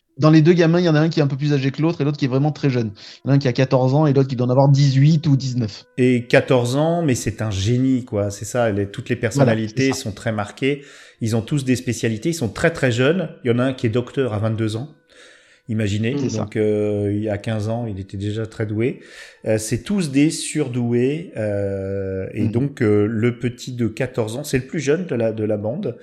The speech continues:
Speaker 2: mais c'est le petit
Speaker 1: Mhm.
Speaker 2: génie, euh, et qui est...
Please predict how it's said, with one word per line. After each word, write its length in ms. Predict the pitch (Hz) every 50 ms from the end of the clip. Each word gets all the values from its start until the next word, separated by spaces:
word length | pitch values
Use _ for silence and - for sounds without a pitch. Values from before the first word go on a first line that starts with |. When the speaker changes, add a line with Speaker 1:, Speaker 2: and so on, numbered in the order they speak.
| - - - _ _
Speaker 2:
mais 260 | - 120 123 143 180 170
c'est 200 | - - 127 120
le 140 | 120 117
petit 280 | 104 - 123 120 - 117
Speaker 1:
Mhm. 40 | 107
Speaker 2:
génie, 600 | 104 120 117 113 117 117 127 147 160 180 185 190 - -
euh, 600 | 101 95 98 95 95 95 95 92 90 87 87 85 80
et 140 | 90 92 92
qui 460 | - - - - 92 92 98 104 104
est... 260 | 92 87 90 90 90